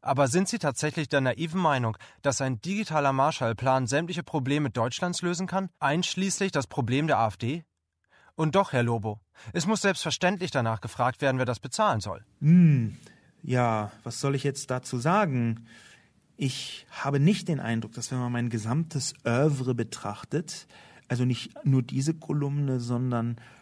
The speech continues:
Speaker 2: ähm, meine regelmäßige Kolumne, die ja irgendwie zusammenhängt, die Menschmaschine, dass ich eben nicht die Meinung vertrete, mit, dass mit einem solchen digitalen Marshallplan sämtliche Probleme Deutschlands gelöst werden können,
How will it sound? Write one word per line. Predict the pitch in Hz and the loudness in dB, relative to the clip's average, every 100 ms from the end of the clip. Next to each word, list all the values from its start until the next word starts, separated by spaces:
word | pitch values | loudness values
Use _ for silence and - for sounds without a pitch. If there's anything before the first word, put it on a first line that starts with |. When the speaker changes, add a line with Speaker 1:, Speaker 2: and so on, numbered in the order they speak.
| - - | -16 -8
Speaker 2:
ähm, | 107 107 107 107 113 - 277 233 | -6 -4 -6 -6 -10 -16 -16 -6
meine | 123 117 | -2 0
regelmäßige | 120 175 131 117 113 107 | 4 4 4 0 -4 -8
Kolumne, | - 110 104 113 | -2 -2 0 -2
die | 107 | -2
ja | 101 | -4
irgendwie | 107 107 | -6 -10
zusammenhängt, | - 107 131 120 104 101 110 | -8 -4 0 0 0 -4 -4
die | 101 | -4
Menschmaschine, | 104 131 120 110 - 104 104 131 160 - - - - _ _ _ | -4 -6 -6 -6 -8 -6 -4 -4 -6 -10 -18 -20 -20 _ _ _
dass | - 131 | -6 -4
ich | 139 143 | -4 -4
eben | 143 139 - - _ _ | -2 -2 -4 -18 _ _
nicht | - 151 165 160 - - | 0 4 4 2 -4 -4
die | |
Meinung | 143 123 117 113 | -2 0 -2 -4
vertrete, | - - - 110 107 104 101 - - - | -8 -16 -12 -8 -8 -8 -10 -12 -20 -8
mit, | 120 113 | -4 -4
dass | 117 - | -6 -6
mit | 113 110 | -8 -6
einem | 110 107 | -6 -4
solchen | 107 107 | -6 -8
digitalen | 110 107 117 101 | -10 -10 -8 -8
Marshallplan | 101 - 107 - 107 110 | -8 -10 -12 -12 -10 -8
sämtliche | 104 117 151 160 131 - 127 | 0 6 6 6 -2 -2 -6
Probleme | - 123 120 120 | -6 -4 -4 -4
Deutschlands | 117 107 110 - 107 - | -6 -6 -8 -8 -8 -8
gelöst | 110 104 101 - 95 | -6 -4 -4 -6 -10
werden | 95 92 87 | -8 -10 -8
können, | 117 107 | -6 -6